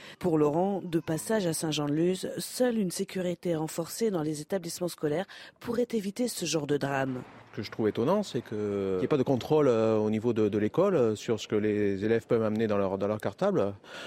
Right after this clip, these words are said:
Speaker 2: Donc, euh, il faudra peut-être arriver effectivement à mettre des portiques, euh, de sécurité. Euh, alors, pas aussi sophistiqués peut-être que dans les aéroports, mais, euh, je pense que c'est nécessaire à l'avenir, quoi.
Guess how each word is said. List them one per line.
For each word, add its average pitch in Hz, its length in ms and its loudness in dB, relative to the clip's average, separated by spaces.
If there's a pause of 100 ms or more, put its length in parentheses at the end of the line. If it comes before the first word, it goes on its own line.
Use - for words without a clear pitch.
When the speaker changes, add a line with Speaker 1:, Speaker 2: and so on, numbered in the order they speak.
(280)
Speaker 2:
Donc, 104 320 2
euh, 98 720 4
il 104 80 2
faudra 110 160 2
peut-être 135 200 0
arriver 110 260 4
effectivement 123 400 0
à 143 40 2
mettre 104 140 2
des 101 80 2
portiques, - 480 0
euh, 104 340 4
de 101 120 -2
sécurité. 107 600 0 (580)
Euh, 98 580 4
alors, 90 220 2
pas 107 100 2
aussi 107 180 0
sophistiqués 110 480 0
peut-être - 220 0
que 113 80 2
dans 110 100 4
les 107 160 4
aéroports, 104 440 4
mais, 110 180 2
euh, 95 260 2
je 87 100 -2
pense - 200 -4
que - 100 -10
c'est 107 100 0
nécessaire 110 440 2
à 98 80 4
l'avenir, 120 340 2
quoi. 98 100 -10